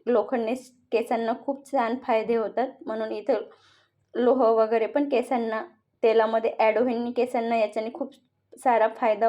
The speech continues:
होईल. इथं मी दोनशे पन्नास ग्रॅम तेल घेतलेलं आहे. आता त्याच तेलमध्ये आपण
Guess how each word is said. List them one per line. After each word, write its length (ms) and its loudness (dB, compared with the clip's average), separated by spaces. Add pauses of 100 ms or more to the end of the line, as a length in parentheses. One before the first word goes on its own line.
(100)
होईल. 300 0 (680)
इथं 240 -2
मी 140 0
दोनशे 420 2
पन्नास 380 0
ग्रॅम 260 0
तेल 260 2
घेतलेलं 400 0 (100)
आहे. 280 2 (1120)
आता 180 -2
त्याच 360 2
तेलमध्ये 380 2
आपण 240 0